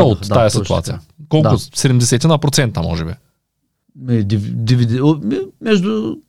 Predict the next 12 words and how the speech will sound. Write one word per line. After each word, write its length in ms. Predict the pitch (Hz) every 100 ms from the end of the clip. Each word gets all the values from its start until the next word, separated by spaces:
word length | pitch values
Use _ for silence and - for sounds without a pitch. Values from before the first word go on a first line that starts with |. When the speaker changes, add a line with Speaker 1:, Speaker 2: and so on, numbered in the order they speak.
| _
Speaker 1:
седемдесет 560 | - 185 180 175 156 208
и 120 | 185
деветдесет. 480 | 165 160 151 139 127
Speaker 2:
Деветдесет 480 | 139 127 110 - 160
процента. 460 | 147 127 98 -
Speaker 1:
Седемдесет 540 | - 135 139 135 185 165
до 100 | 151
деветдесет. 560 | 135 131 117 107 110 95 123
Speaker 2:
Добре, 340 | 117 104 175 - -
ти 160 | 185
мислиш 520 | 220 160 165 226 214 139
ли, 240 | 170